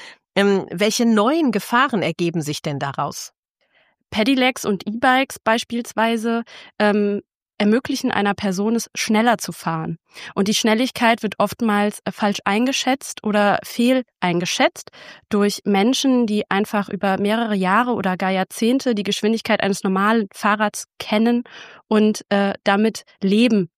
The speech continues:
Speaker 2: gelernt zu haben, ja. Ähm, wir haben auch Lastenfahrräder, die zum Beispiel in der Physik anders reagieren. Ähm, da kommt es darauf an, ob die Last vorne oder hinten am Fahrrad, ähm,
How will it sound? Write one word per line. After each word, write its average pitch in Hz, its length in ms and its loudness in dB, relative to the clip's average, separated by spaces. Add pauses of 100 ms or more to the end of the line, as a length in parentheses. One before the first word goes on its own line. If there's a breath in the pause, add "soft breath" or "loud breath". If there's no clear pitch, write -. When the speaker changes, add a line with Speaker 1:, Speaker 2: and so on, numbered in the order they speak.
Speaker 2:
gelernt 180 340 -2
zu 165 160 -8
haben, 165 320 -2
ja. 180 220 -6 (600 loud breath)
Ähm, 214 400 4 (100)
wir 196 140 2
haben 226 160 2
auch 202 180 0
Lastenfahrräder, 226 920 0 (420)
die 202 300 -6
zum 220 200 -2
Beispiel 208 520 0
in 202 120 0
der 202 100 0
Physik 220 500 -2
anders 226 420 0
reagieren. 196 640 0 (500 loud breath)
Ähm, 196 420 2
da 196 120 2
kommt 226 260 0
es - 80 -6
darauf 202 280 2
an, 202 280 2
ob 196 220 0 (200)
die 185 180 -4
Last 196 320 0
vorne 233 500 0
oder 196 180 -2
hinten 247 420 -2
am 240 160 -2
Fahrrad, 240 540 -2
ähm, 233 320 0